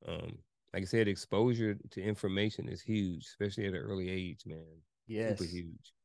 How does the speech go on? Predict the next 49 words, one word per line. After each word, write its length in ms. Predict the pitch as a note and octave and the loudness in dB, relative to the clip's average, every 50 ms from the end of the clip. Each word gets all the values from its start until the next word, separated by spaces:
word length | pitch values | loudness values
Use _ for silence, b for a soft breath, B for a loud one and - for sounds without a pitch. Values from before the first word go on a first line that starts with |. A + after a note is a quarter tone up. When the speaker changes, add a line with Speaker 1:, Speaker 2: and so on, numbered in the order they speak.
| _ _ | _ _
Speaker 1:
Super 260 | _ - G#2+ F#2+ F#2 F2 | _ -10 -10 -6 -4 -4
Speaker 2:
So, 0 | |
Speaker 1:
huge. 400 | E2+ - D3+ C3+ A2 - - _ _ _ _ _ - - | 0 2 2 2 2 -2 -6 _ _ _ _ _ 2 6
Speaker 2:
<clears throat> 920 | - G3 E3+ E3+ D3 A#2+ - - _ _ _ _ _ _ _ _ _ - | 6 8 8 8 6 4 0 -6 _ _ _ _ _ _ _ _ _ 2
now 200 | C#3 C#3 C#3 C3 | 4 6 8 8
with 140 | B2 B2+ C3+ | 8 6 4
this, 240 | D3+ D3+ D3+ - - b b b b b b b | 4 2 2 -2 -10 b b b b b b b
this 160 | B2 B2+ B2 | -2 -2 -2
concept 580 | - - D3 C#3 C#3 - - C#3 B2 A2+ - G2 | 2 2 2 2 2 2 2 2 2 2 2 0
that, 240 | A2+ A2 G#2+ G#2 - _ _ _ _ _ _ - F#2 | 0 0 0 -2 -6 _ _ _ _ _ _ -8 -2
that 300 | G2 A2+ A2 G2+ - - _ _ - | 0 0 2 0 -2 -4 _ _ -8
we're 120 | - A2+ A2+ | -4 -4 0
talking 340 | A#2 D3 C3 B2+ - B2 G#2+ | 4 4 4 4 2 -2 0
about, 180 | G#2 G#2+ G#2 | 2 2 4
right? 120 | G2+ G#2+ G2+ | 4 4 2
Like, 160 | G#2 G#2 G#2 | 2 2 2
I 80 | G#2+ | 0
know, 300 | A2+ A#2 A#2 A2 G#2+ G2 - | 2 2 2 2 2 0 -4
you 140 | - A#2 B2+ | -4 -4 0
know, 160 | A#2+ A#2 G#2+ | 0 2 2
you 200 | A2 C3 E3 D3 | 2 2 4 6
have 200 | C#3 G#2+ G2 F#2+ | 6 6 4 2
children. 380 | - - G#2+ F#2+ - F#2 E2 F2 | 0 0 0 0 0 -4 -6 -4
Like, 200 | F#2+ F#2+ F#2 F#2 | -4 -4 -4 -2
so, 380 | - A2+ G#2 G#2+ G#2 G2+ G2+ b b b b b b b - | -2 0 0 0 0 -2 -6 b b b b b b b 0
uh, 40 | |
I 200 | G2 G#2 G2+ G2 | 2 4 6 4
remember 360 | G2 G#2 A2+ A2 G#2+ G#2 G2+ F#2+ | 4 2 2 0 0 0 0 0
you 140 | G2+ G#2+ | -2 -4
told 220 | A2 - B2+ A2+ A2 | 0 0 0 2 2
me, 140 | A2 G#2 F#2+ | 0 0 0
like, 200 | G2 F#2+ G2 G2 | 0 -2 -2 -2
you 80 | G#2 | -6
sat 260 | G#2 - A#2+ G2+ F2+ | -4 -2 -2 -2 0
down 260 | A2 G#2+ G#2+ G#2+ G#2+ G#2 | 2 2 2 4 2 2
with 160 | G2+ F2 F#2 | 0 0 0
them 280 | G#2 G2+ G2+ G2 F#2+ | 0 0 0 0 0
and 120 | F#2+ F#2+ G2 | -2 0 0
went 140 | G#2 G#2 G#2 | 0 0 0
over 220 | G2+ G2 G2 G2 | 0 0 0 -2
everything. 400 | G2 G2 G2 - G2+ G2 F#2+ F#2 | -2 -2 -4 -4 -4 -4 -4 -4
Can 120 | - G2+ | -4 -4
you 80 | G2+ G#2 | -4 -2
talk 200 | - A2 G#2+ - | 0 -2 -2 -2
about 220 | G#2 G#2 G#2 G2 | 0 0 0 0
what 100 | G2 G2+ | 2 2
that 100 | G#2 G#2+ | 2 4
was 160 | G#2 G#2+ G2+ G#2+ | 4 2 2 0
like? 240 | A#2 A2 - - | 0 0 -2 -4